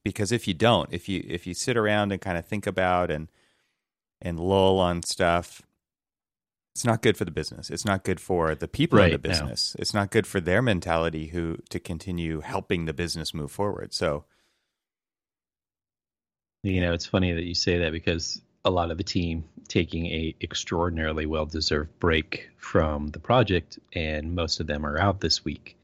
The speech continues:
Speaker 2: And somebody had emailed me, you know, "Hey, uh, why are you sending off emails at, like, eleven and twelve o'clock at night?" I'm like, "Project doesn't stop." It's like,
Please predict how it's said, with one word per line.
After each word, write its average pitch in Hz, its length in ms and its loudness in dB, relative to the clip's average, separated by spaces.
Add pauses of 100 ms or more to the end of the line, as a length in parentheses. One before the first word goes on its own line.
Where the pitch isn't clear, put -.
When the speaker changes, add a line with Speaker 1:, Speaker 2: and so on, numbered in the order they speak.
(140)
Speaker 2:
And 95 540 2 (400)
somebody 87 380 2
had 82 140 -4 (120)
emailed 82 400 0
me, 80 240 -4 (100)
you - 140 -10
know, 82 60 -4
"Hey, 113 280 4
uh, 80 140 -4 (600)
why 95 120 0
are 135 40 4
you 165 120 6
sending 135 340 4
off 92 140 2 (100)
emails 101 480 2
at, 85 200 2
like, 82 260 -2 (100)
eleven 90 380 0
and 76 120 -6
twelve 87 240 2
o'clock 85 360 0
at 80 100 -4
night?" 82 320 -2 (100)
I'm 95 60 0
like, 85 220 0 (400)
"Project 139 380 2
doesn't 110 260 2
stop." 117 460 0 (640)
It's - 120 -6
like, 110 160 0